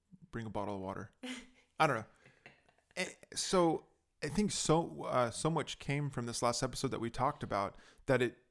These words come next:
Speaker 1: turned into a whole nother episode. So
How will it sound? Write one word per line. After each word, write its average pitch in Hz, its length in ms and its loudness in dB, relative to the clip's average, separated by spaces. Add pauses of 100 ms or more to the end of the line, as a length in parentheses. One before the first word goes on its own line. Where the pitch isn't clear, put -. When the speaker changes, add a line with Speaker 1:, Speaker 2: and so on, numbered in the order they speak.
Speaker 1:
turned 165 240 4
into 131 320 0
a 113 40 0
whole 165 200 -4
nother 117 260 0
episode. 98 500 -2 (600)
So 131 580 2